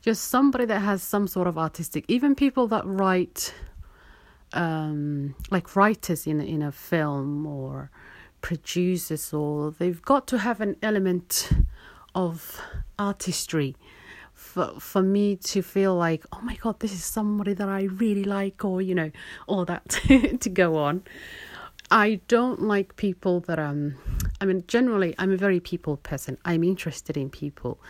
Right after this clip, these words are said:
I love psychology, and the whole point I love psychology is I wanna know what people are thinking, or at least understand. And, you know, um, so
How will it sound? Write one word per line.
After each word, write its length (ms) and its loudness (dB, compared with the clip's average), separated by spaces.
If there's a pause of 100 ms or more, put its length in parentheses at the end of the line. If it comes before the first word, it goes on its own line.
(280)
I 160 0
love 460 0
psychology, 640 -4
and 160 -2
the 60 -4
whole 240 2
point 300 0
I 80 -2
love 220 -4
psychology 560 -8
is 260 -6
I 160 -2
wanna 280 -2
know 200 -2
what 220 -8
people 360 -4
are 140 -2
thinking, 560 2 (520)
or 60 0
at 80 0
least 220 2
understand. 460 -4 (1080)
And, 520 2 (2250)
you 120 2
know, 400 0
um, 640 0 (200)
so 440 2